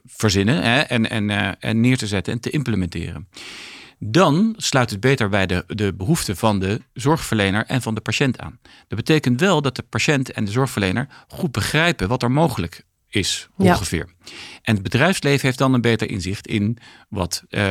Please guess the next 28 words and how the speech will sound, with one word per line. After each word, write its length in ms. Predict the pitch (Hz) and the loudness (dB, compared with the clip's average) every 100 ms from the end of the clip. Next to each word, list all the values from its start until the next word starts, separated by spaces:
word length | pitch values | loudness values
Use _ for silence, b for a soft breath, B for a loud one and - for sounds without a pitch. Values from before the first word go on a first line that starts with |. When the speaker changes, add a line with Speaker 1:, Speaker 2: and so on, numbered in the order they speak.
| 95 101 | 0 -2
Speaker 1:
de 260 | 101 107 107 | 0 2 0
zorg 440 | - 117 147 151 - | -2 0 2 2 0
eigenlijk 320 | 113 - 101 | -4 -4 -8
precies 260 | 92 98 95 | -6 -6 -4
nodig 280 | 82 - | -6 -6
heeft. 160 | - - | -12 -10
En 60 | 104 | -6
als 120 | 95 | -2
die 120 | 147 | -2
goed 160 | - 131 | -2 0
bij 100 | 117 | 0
elkaar 280 | 95 131 131 | 0 -2 -2
komen, 360 | 143 151 190 B B B - | -4 -4 -6 B B B 0
denk 180 | 131 147 | 0 2
ik 120 | - | -2
dat 180 | 120 - | -4 -2
we 180 | 135 175 b b b | -4 -4 b b b
een 160 | 117 113 - | -4 -4 0
veel 180 | 156 | 0
snellere 480 | 135 - 135 165 165 | 2 2 4 4 2
innovatie 480 | 143 113 113 123 127 | 0 2 2 0 -2
krijgen 280 | 113 107 - | -2 -2 -2
van 180 | 104 - | -6 -2
A 140 | 104 - | -2 -2
I 180 | 107 - | -6 -4
in 160 | 117 95 | -4 -2
Nederland. 420 | 71 - - - | -4 -8 -18 -6
Speaker 2:
Ja, 200 | 190 | -4